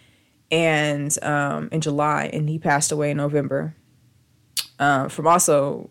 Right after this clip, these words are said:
like, congestive heart failure, also having heart problems. He was much older, of course. He was in his eighties, um, when he passed away, but it's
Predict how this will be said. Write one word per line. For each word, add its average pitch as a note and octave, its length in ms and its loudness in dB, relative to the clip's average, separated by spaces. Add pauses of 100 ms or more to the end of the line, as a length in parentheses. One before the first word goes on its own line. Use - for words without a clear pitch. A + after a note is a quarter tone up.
(160)
like, C3+ 200 -2
congestive D#3 440 2
heart D3+ 180 0
failure, D#3 280 -2
also D#3+ 240 0
having D#3 260 -8
heart D3+ 200 -4
problems. F2 520 -10 (600)
He B3+ 120 -2
was A3+ 140 4
much F3 240 2
older, D#3 220 6
of D3+ 100 0
course. D3+ 280 0
He D#3+ 100 -4
was D3+ 100 -2
in D3+ 80 -2
his D3 140 -2
eighties, D3 640 -4
um, D3 480 -6
when D3+ 80 -6
he D#3 80 -6
passed C#3+ 320 -2
away, C#3+ 440 -6 (140)
but D3 460 2 (2750)
it's D#3 960 2